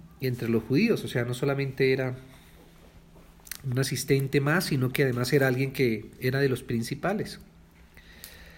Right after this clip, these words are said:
Y <clears throat> cuando uno lo une con el versículo dos, pues uno puede ver con estos detalles, como decimos en, en el espíritu, que, que quedaron aquí registrados,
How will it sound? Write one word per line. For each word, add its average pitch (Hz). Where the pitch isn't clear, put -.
Y 139
<clears throat> 127
cuando 131
uno 156
lo 175
une 156
con 170
el 151
versículo 135
dos, 156
pues 135
uno 156
puede 156
ver 160
con 131
estos 127
detalles, 131
como 127
decimos 120
en, 117
en 113
el 107
espíritu, 113
que, 113
que -
quedaron 113
aquí 123
registrados, 117